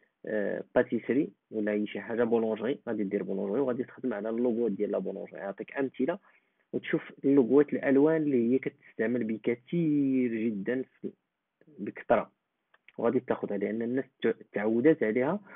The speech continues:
ولو فيت انك غادي تستعمل نفس اللون غادي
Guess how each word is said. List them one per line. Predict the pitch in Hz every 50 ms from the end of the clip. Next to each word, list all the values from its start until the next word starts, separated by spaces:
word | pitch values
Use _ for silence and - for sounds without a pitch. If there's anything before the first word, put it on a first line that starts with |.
| - _ -
ولو | 131 120 127
فيت | 127 - - 170 -
انك | - - 147 143 147 143 -
غادي | 135 127 127 127 127
تستعمل | - - - - - 160 135 123 127 131 135 139 139 _ _ _ _ _ _ _ _ _ _ -
نفس | 151 165 165 - - -
اللون | 131 131 151 190 208 226 226 208 190 - - - 147
غادي | 135 135 143 156 170 175 -